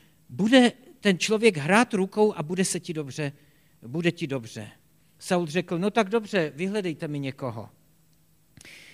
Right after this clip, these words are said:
A oni říkají, jeden ze služebníků mu, mu odpovídá: „Hle, viděl jsem syna Jišeje Betlémského, který je schopný hrát.“ A teď je tady krásný popis. „Je to udatný hrdina, bojovník,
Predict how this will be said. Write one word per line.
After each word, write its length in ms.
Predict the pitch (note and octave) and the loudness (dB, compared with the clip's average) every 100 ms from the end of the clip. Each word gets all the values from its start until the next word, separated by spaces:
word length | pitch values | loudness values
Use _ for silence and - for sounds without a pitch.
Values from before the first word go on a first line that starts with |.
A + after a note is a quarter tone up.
| - - _ _ _ _ - | -20 -20 _ _ _ _ 2
A 100 | E3 | 6
oni 220 | F3+ F#3 | 10 10
říkají, 440 | F#3 E3 E3 C#3+ C#3+ | 8 6 6 6 8
jeden 260 | A#3 C#4 | 8 8
ze 120 | A#3 | 6
služebníků 1080 | A#3 - B3 C4+ A3 F#3+ F3+ - F3+ F#3 A#3 G#3+ _ _ _ _ _ - B2+ C#3+ | 4 2 2 2 2 -2 -4 -4 -6 -4 -6 -8 _ _ _ _ _ -20 -18 -8
mu, 180 | D#3 E3+ | -6 -4
mu 200 | E3 F#3 | 4 6
odpovídá: 720 | F#3 F3 - E3 C#3 B2+ A2+ G#2 - | 6 4 4 2 2 0 -2 -6 -4
„Hle, 280 | C3 A3 | 6 8
viděl 360 | G#3 A#3 C#4 C#4 | 8 8 8 8
jsem 240 | - C4+ | 6 4
syna 340 | A#3 - A3+ A#3 | 4 2 2 2
Jišeje 420 | A3+ - A#3 A3 | 2 2 6 6
Betlémského, 760 | D#3+ E3+ F3+ F3 - G3 F#3+ A3 | 4 0 -2 -2 -4 0 0 -2
který 300 | - G#3 G3+ | -2 -2 2
je 100 | F#3 | 0
schopný 440 | - F3 - F3+ | 0 -6 -4 -2
hrát.“ 360 | D3+ C#3 A2 G#2 - _ _ _ _ _ | 0 0 -4 -6 -18 _ _ _ _ _
A 60 | - | -10
teď 220 | - C#3+ | -6 0
je 60 | D#3 | 0
tady 180 | C#3 C3+ | 0 -2
krásný 440 | C#3+ C#3 - C#3 | 0 0 0 -4
popis. 400 | F3 E3+ A#2+ - | -6 -6 -6 2
„Je 100 | D#3 | 2
to 160 | D#3+ E3+ | 4 0
udatný 640 | G3+ G#3+ A#3+ - B3 A#3+ | 2 6 4 4 2 4
hrdina, 400 | F3+ E3 F3+ F#3+ | 4 2 0 0
bojovník, 680 | E3 F3 F#3+ F#3 G3+ G3+ | 2 2 2 0 -2 -4